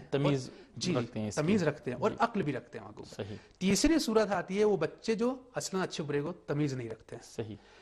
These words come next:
Speaker 2: لہٰذا اگر وہ بچے بالغ ہیں
Speaker 1: جی۔
Speaker 2: اور عاقل ہیں تو اس صورت میں اگر انہوں نے اسلام قبول نہیں کیا ہے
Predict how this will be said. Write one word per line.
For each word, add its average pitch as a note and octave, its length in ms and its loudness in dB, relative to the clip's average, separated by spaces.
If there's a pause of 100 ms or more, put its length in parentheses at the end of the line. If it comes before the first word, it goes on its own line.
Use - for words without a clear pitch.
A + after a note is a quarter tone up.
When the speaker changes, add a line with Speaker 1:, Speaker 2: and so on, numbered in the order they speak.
(140)
Speaker 2:
لہٰذا F3 340 4
اگر F#3+ 300 2
وہ G3 80 4
بچے C#3 320 -4
بالغ C3+ 380 0 (100)
ہیں A#2+ 100 -8 (320)
Speaker 1:
جی۔ A#2 260 -8
Speaker 2:
اور G3 160 0
عاقل C#3 400 2
ہیں A#2+ 100 -6 (500)
تو A#3 80 -2
اس B3 120 4
صورت D#3 320 0
میں A#2 140 -8 (360)
اگر C#3 260 2
انہوں F#3+ 180 2
نے F#3+ 80 2
اسلام D3 560 0
قبول G#3+ 280 2
نہیں A#3+ 240 8
کیا B2+ 160 -2
ہے B2 60 -8